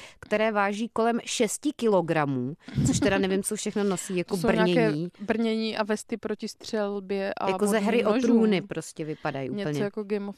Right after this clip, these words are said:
Speaker 2: Thrones, G T O.
Speaker 1: Tak, no a
Speaker 2: Koop.
Speaker 1: potom prostě to je stresuje, že jim je jako vedro a nosí
Speaker 2: Mhm.
Speaker 1: těch šest kilo
Speaker 2: Pak se ještě
Speaker 1: ochranných
Speaker 2: víc
Speaker 1: brnění.
Speaker 2: potí.
Speaker 1: Pak se potí a jsou víc nervózní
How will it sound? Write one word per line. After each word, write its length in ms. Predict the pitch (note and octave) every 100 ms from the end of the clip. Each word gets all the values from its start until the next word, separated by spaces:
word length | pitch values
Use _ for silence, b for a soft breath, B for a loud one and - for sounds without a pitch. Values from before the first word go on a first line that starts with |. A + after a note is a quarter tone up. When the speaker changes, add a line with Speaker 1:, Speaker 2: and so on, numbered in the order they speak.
| -
Speaker 2:
Thrones, 460 | G3+ F#3 G3 G#3 -
G 120 | F#3+
T 180 | - -
O. 180 | F#2+ G#3
Speaker 1:
Tak, 220 | - F3 - -
no 220 | G#3 -
a 60 | G4+
Speaker 2:
Koop. 120 | F#3+
Speaker 1:
potom 240 | - C#4+
prostě 360 | C4 C4+ - C4
to 100 | C4+
je 120 | C#4
stresuje, 720 | - A3 G#3+ - G3 F3 E3+
že 120 | F#3+
jim 140 | G3 G#3
je 60 |
jako 200 | G3+ A#3
vedro 440 | G#3 F#3 G3 G#3 G#3
a 60 |
nosí 240 | G3+ G#3 A3
Speaker 2:
Mhm. 80 |
Speaker 1:
těch 160 | G3+ A3
šest 300 | - A3 -
kilo 320 | - G3 G3+
Speaker 2:
Pak 140 | G3+ G3+
se 60 |
ještě 100 | A3
Speaker 1:
ochranných 200 | G3+ G#3
Speaker 2:
víc 80 | F3+
Speaker 1:
brnění. 460 | E3+ E3 E3 D#3 D3+
Speaker 2:
potí. 100 | F3+ B B -
Speaker 1:
Pak 160 | G3+
se 120 | C#4+
potí 360 | C4+ A#3+ - A3+
a 40 |
jsou 180 | A3 A#3+
víc 180 | A#3+ -
nervózní 800 | G#3+ F#3 E3 D#3+ D#3 D3+ C#3+